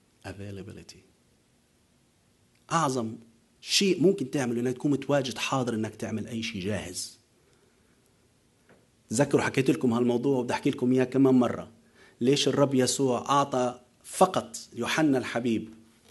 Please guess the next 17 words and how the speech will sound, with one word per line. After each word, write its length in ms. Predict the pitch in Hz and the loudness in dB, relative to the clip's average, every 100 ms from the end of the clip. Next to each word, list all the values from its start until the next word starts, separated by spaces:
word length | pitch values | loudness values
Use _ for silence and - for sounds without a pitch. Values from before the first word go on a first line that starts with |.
| _ _ _ _ _ _ - - - _ - | _ _ _ _ _ _ -20 -20 -20 _ -6
يوحنا 380 | 113 - 160 | 0 4 4
الحبيب 380 | 127 - 131 127 | 4 2 0 0
وهو 160 | 113 131 | 0 0
على 80 | 123 | 0
الصليب 500 | - 131 123 113 - | -2 -2 -2 -4 -2
فقط 380 | 214 220 165 | 0 0 -2
ليوحنا 640 | 147 139 135 165 135 98 - - _ _ _ _ 123 | 0 0 2 2 2 2 -6 -18 _ _ _ _ -8
أعطاه 240 | 123 165 | -2 0
امتياز 420 | 160 - 135 123 | 0 0 0 0
إنه 120 | 120 | -2
يدير 200 | 113 120 | -2 -4
باله 240 | 107 117 110 | -4 -6 -6
على 260 | 101 98 | -8 -10
أمه 220 | 113 92 85 - _ _ _ _ _ _ _ | -12 -14 -16 -20 _ _ _ _ _ _ _
المطوبة 500 | 107 104 120 113 104 | -8 -4 -2 0 0
مريم 280 | 101 104 95 | -2 -4 -6
العذراء؟ 500 | 90 95 98 98 - | -8 -10 -10 -12 -14